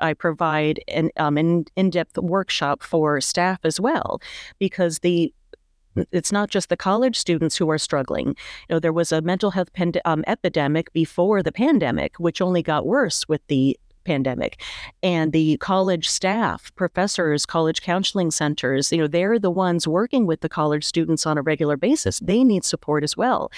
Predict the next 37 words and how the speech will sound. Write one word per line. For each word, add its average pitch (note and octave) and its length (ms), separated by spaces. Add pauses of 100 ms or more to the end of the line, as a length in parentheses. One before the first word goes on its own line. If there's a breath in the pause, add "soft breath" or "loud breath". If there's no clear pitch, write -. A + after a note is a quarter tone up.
(300 loud breath)
And F3+ 120
that G3+ 160
was G#3 160
an F3 160
unintended F#3 680
outcome D3+ 560
with D#3+ 240
my D3+ 360
pitches, - 520 (280 loud breath)
that D3 280
they F3 120
were D#3+ 160
asking D#3+ 400
me D#3+ 100
to D3+ 80
speak - 320
with D3+ 120
staff C#3 440
as - 200
well. C#3+ 300 (200 loud breath)
So E3 220
I D#3+ 160
welcome F3 460
that. C#3 160
And D#3 100
I D#3 40
love F3 260
that E3+ 100
gratitude G3 760
is, D#3+ 380
um, D3 240
universal, F3+ 600
that F3+ 120
anybody F#3 480
can F#3 200
benefit G3+ 460
from G3+ 300